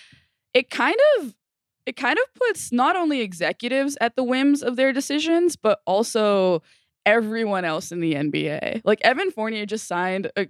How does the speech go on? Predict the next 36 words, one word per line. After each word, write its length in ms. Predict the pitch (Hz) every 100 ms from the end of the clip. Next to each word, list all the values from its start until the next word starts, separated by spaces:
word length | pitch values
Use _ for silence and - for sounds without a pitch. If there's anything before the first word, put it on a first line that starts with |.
| -
a 60 |
contract 480 | 196 180 185 196 190
with 160 | 190 -
the 80 | 160
Knicks, 280 | 165 202
and 140 | - 180
he 140 | 220
could 400 | - 359 240 160
very 360 | 196 214 226 185
well 360 | 170 175 156
be 240 | 151 190 175
in 200 | - 170
Portland 460 | 175 185 170 165
next 280 | 156 160 -
year. 260 | 160 156 160
And, 320 | 156 156 151 - - _ _ _
you 120 | 202
know, 140 | 196 185
a-, 360 | - - -
anybody 420 | 247 277 233 220 220
could 140 | 208
telegraph 600 | - 185 170 151 143 -
that. 220 | 131 143
Like, 140 | 151 165
I'm 100 | 202
sure 300 | - 226 214
he 360 | - 220 214
has 180 | 214 185
an 80 | 175
understanding 580 | 165 165 160 160 160 127
of 120 | 135
that. 280 | 127 - - - _ -
Uh, 140 | 185
DeMar 400 | 165 202 214 214
DeRozan, 800 | 202 185 190 190 151 - - 190 _ -
um, 540 | 175 165 160 151